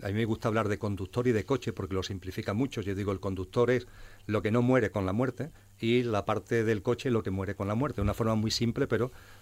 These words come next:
eh, quizás para el programa y eso bien, venga bien, ¿no? Recordar este símil. Entonces, desde nuestro yo superior, desde el conductor, por supuesto que podemos llevar lo que realmente somos al coche. Pero hay un elemento de unión. Es decir, hay una especie de mando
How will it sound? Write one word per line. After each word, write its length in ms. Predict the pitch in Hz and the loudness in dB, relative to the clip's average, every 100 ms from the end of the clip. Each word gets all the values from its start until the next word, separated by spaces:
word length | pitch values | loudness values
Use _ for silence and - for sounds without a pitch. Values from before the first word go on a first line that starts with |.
| - | -8
eh, 120 | 107 95 | -4 -2
quizás 280 | 98 117 | -2 -2
para 200 | - 110 | 0 2
el 80 | 104 | 0
programa 420 | 92 92 107 117 110 | 0 0 2 2 0
y 80 | |
eso 160 | 110 - | 0 0
bien, 260 | 110 113 104 | -2 -2 -2
venga 240 | 113 104 | 0 0
bien, 180 | 95 92 | -2 -2
¿no? 80 | 101 | -4
Recordar 380 | 101 101 95 98 | -2 -2 -2 -4
este 180 | - | -6
símil. 320 | - 92 87 87 - - - - - | -6 -6 -8 -12 -18 -20 -20 -20 -8
Entonces, 400 | - 120 113 92 - - 90 107 | 0 2 2 0 -6 -4 -2 2
desde 280 | 107 113 117 | 2 2 2
nuestro 340 | 110 107 - 101 | 0 -2 -2 0
yo 120 | 135 | 0
superior, 440 | - 156 131 131 | -2 0 2 2
desde 200 | 131 - | 0 -2
el 80 | 92 | -6
conductor, 540 | 104 92 92 127 143 - - - - | -4 -6 -4 -2 -2 -4 -18 -18 -4
por 140 | 117 | -2
supuesto 440 | - 95 147 147 123 | -2 0 0 2 0
que 100 | 117 | 0
podemos 420 | 104 107 107 104 | 0 0 0 -2
llevar 320 | 98 98 110 | -2 0 0
lo 120 | 104 92 | -2 -4
que 100 | 95 | -4
realmente 440 | 101 101 101 101 | -2 -2 -4 -6
somos 300 | - 95 92 | -6 -8 -6
al 120 | 92 | -8
coche. 300 | 92 92 - - - - - - - | -6 -6 -8 -20 -20 -20 -20 -14 -2
Pero 180 | 120 120 | 2 4
hay 100 | 156 | 4
un 140 | 156 | 2
elemento 440 | 139 117 113 104 | 2 2 0 -2
de 100 | 98 | -4
unión. 360 | 98 95 90 87 - - - - - | -4 -4 -6 -10 -16 -20 -20 -20 -6
Es 120 | - | -2
decir, 200 | 107 117 | 0 2
hay 100 | 120 | 2
una 120 | 139 139 | 4 0
especie 400 | - 143 - 131 | -2 -2 2 2
de 140 | 131 | 4
mando 460 | 123 151 131 139 | 2 2 0 -2